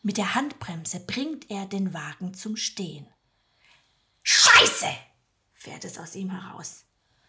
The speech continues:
„Ich ruf jetzt meinen Vater an. Er soll uns hier abholen.“ Joshua wählt, lässt durchklingeln,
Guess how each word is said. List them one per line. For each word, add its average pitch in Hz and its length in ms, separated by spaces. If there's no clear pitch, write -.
„Ich 240 180
ruf 330 180
jetzt 294 200
meinen 233 200
Vater 240 460
an. 180 260
Er - 120
soll 349 200
uns 302 180
hier - 180
abholen.“ 196 600
Joshua 190 540
wählt, 156 380
lässt - 560
durchklingeln, 190 920